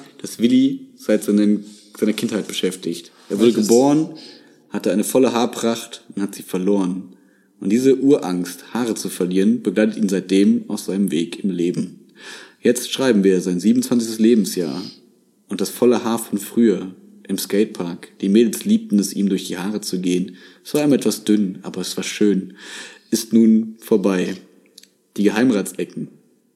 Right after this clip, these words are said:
Speaker 1: sind nicht mehr geheim. <laughs> Sie, sie halten auch keinen Rat ab. Sind sehr prominent und alle können ihnen zuschauen. Deswegen ist er einen Schritt gegangen, die Haare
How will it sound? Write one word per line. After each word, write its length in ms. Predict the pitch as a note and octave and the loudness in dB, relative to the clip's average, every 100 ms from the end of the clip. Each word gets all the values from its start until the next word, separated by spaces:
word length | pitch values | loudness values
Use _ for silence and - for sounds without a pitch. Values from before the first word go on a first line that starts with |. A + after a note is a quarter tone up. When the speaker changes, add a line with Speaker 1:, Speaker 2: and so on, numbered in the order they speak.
| _ | _
Speaker 1:
sind 200 | - G#2+ | -6 -2
nicht 180 | G2 - | -2 -2
mehr 120 | F#2 | -4
geheim. 500 | E2 D2 F#2+ F#2+ G2 - - - - | -4 -6 -4 -4 -6 -14 -20 -20 -20
<laughs> 300 | - - C#3+ | -16 -12 -10
Sie, 360 | - A#2+ B2+ G#3 C4 | -8 2 2 2 0
sie 160 | - A#2+ | 2 2
halten 220 | B2+ A#2+ | 2 -2
auch 120 | A2 | -4
keinen 220 | - G#2 G#2+ | -2 -2 0
Rat 340 | G2+ A#2 - | 0 -2 -2
ab. 220 | G2+ - - - A3+ B3+ - - - | -8 -8 -14 -14 -12 -14 -14 -20 -4
Sind 260 | C3 A#2+ | -4 -4
sehr 300 | - A2+ B2+ | 2 4 4
prominent 800 | A#2+ - B2 B2+ A#2+ A2+ - - | 4 0 4 4 4 4 0 -6
und 160 | A2 - | -6 0
alle 180 | A#2 A2+ | 2 2
können 220 | A#2 A2 | 2 2
ihnen 160 | G#2+ | 2
zuschauen. 680 | G#2 - - G#2 G2 G2+ A#2 - _ _ - | 0 -6 -6 -2 0 0 -4 -10 _ _ -10
Deswegen 380 | A2 G#2 G#2+ G#2+ | -2 0 2 2
ist 100 | G#2+ | 2
er 60 | G2+ | 0
einen 80 | |
Schritt 200 | G2 - | -2 -6
gegangen, 540 | G#2+ G2+ G2+ G#2 G#2 - - _ _ _ _ _ _ - | -2 0 2 2 0 -6 -20 _ _ _ _ _ _ -10
die 100 | G#2 | -6
Haare 320 | F#2 G2+ | 0 0